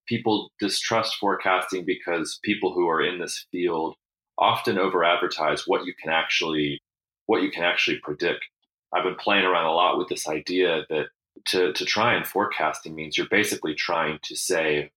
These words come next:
all this stuff that is dynamic, that is constantly evolving. We have to stop all that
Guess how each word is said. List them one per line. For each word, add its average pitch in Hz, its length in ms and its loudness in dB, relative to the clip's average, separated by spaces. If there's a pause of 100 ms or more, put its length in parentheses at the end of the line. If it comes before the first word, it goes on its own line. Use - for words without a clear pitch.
all 104 260 4
this 90 180 0
stuff - 360 -2
that - 80 -8
is 80 160 -6
dynamic, 78 600 -2 (120)
that 78 100 -4
is 73 140 -4
constantly 82 540 -4
evolving. 76 640 0
We 85 100 0
have 85 140 -4
to - 100 -8
stop 90 440 2
all 76 220 2
that 69 280 0